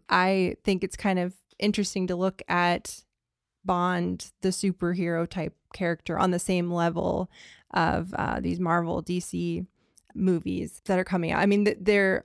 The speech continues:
all in this kind of, like, Mount Olympus, I think, of, uh, these incredible franchises. But there is something very, um,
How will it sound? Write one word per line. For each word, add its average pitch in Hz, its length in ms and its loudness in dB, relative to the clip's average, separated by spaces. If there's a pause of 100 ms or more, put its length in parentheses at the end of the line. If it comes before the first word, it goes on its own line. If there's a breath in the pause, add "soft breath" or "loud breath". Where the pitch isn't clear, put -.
all 185 220 6
in 180 80 2
this 180 160 -2
kind 170 220 -2
of, 160 80 -6
like, - 180 -6
Mount 180 260 -4
Olympus, - 540 -6
I - 100 -4
think, - 400 -6
of, - 320 -4 (220)
uh, - 320 -4
these 175 160 -6
incredible 175 460 -2
franchises. 175 840 -4
But - 320 0 (640 soft breath)
there 208 220 4
is 202 260 4
something 190 580 0
very, 180 480 0
um, 185 500 -2